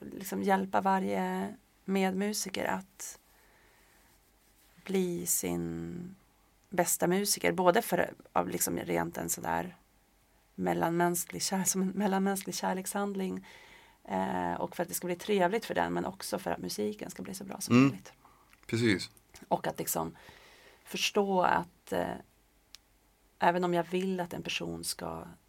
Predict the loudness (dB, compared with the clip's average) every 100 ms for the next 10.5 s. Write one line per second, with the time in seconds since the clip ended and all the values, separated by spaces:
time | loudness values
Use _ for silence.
0 | _ -12 -8 -4 -2 -2 -4 -4 -6 -6
1 | -6 -4 -6 -8 -10 -8 -6 -6 -6 -6
2 | -4 -6 -10 _ _ _ _ _ _ _
3 | _ _ _ _ _ _ _ _ _ -6
4 | -2 -2 0 2 4 4 2 0 2 2
5 | 0 -4 -6 -6 -6 -10 -10 -6 -6 -6
6 | -4 -4 _ -6 -2 0 2 0 0 -4
7 | -8 -2 0 0 2 0 0 -4 -4 -4
8 | -6 -6 -4 -2 -2 -2 0 2 2 2
9 | -2 -4 -4 -2 -2 -4 -6 -8 -8 -10
10 | -8 -4 -4 -4 -2